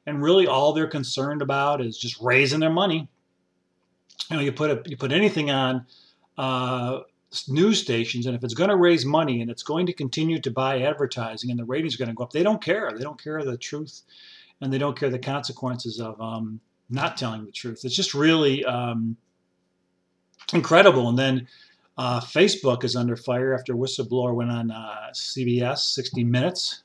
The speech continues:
Great. Can you believe, can you believe that sixty Minutes is on? I mean, sixty Minutes is like sixty years. I was a kid on Sundays. And they say that Sundays at three o'clock is one of the most depressing ti-, days of the week.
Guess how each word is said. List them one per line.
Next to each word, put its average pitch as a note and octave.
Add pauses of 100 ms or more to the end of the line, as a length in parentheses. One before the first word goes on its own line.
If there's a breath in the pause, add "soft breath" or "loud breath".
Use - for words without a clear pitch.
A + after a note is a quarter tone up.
Great. G#3
Can D#3
you G#3+
believe, C3 (520 loud breath)
can F#3+
you C#4
believe F3+
that C3
sixty -
Minutes C3
is B2
on? C3
I B2+
mean, B2+
sixty -
Minutes D3+
is A#2+
like A2+
sixty -
years. A2 (100)
I F#3+
was G#3+
a A2+
kid D#3
on G#2+
Sundays. A#2 (800 soft breath)
And D3
they D#3+
say C#4
that G3+
Sundays E3+
at B2
three C#3+
o'clock B2+
is A#2
one B2
of A#2+
the A#2+
most A#2+
depressing C3
ti-, B2
days A2+
of G#2+
the G2+
week. G#2